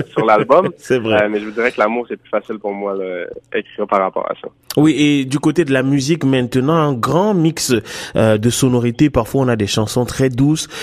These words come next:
Speaker 1: comme Entre le soleil et la lune, et puis des chansons, euh, plus pop, parfois même plus rock. Plus pop, euh, c'est, c'est par exemple le cas, je le dirais, de Crazy, et plus rock, un peu plus le cas de L'être inaccessible. De quelle manière est-ce que vous avez, euh, composé cet album ? Qu'est-ce qui vous a inspiré ?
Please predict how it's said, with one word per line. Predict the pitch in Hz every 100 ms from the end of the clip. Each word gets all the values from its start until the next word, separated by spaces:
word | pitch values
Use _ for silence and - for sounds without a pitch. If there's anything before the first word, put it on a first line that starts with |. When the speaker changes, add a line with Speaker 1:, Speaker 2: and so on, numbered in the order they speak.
| - -
Speaker 1:
comme | - 131 120 104
Entre | - 143 131 120
le | 110 110
soleil | 110 - 135 127 131 147 - - -
et |
la | 127 117
lune, | 113 151
et | 139
puis | 104
des | 113
chansons, | 107 107 104 - 123 117
euh, | 92
plus | 87 165
pop, | 143 190 190 - - -
parfois | - - 151
même | 151 139
plus | - 147
rock. | 123 131 165 - - - -
Plus | 151
pop, | - 156 147 110
euh, | 107
c'est, | 104 104
c'est | 98 110
par | 107
exemple | 101 113 120 113
le | 107 101
cas, | 92 - 117 113
je | 101
le | 95
dirais, | 98 101
de | 101
Crazy, | 95 - 127 120 147
et |
plus | 110 123
rock, | 107 113 127
un | 101 98
peu | 117 113
plus | 113 110 - - -
le | 104
cas | 120 117
de | 107
L'être | 107 117 131 - 110
inaccessible. | 143 120 110 110 -
De | 147
quelle | 143 185
manière | 175 151 160
est-ce | -
que | 127
vous | 107
avez, | 90 110 - - -
euh, | -
composé | 98 - 139 123 123 120 139
cet | - 113 104
album ? | 92 95 120
Qu'est-ce | 120 113
qui | 113
vous | 110 110
a |
inspiré ? | 113 107 104 107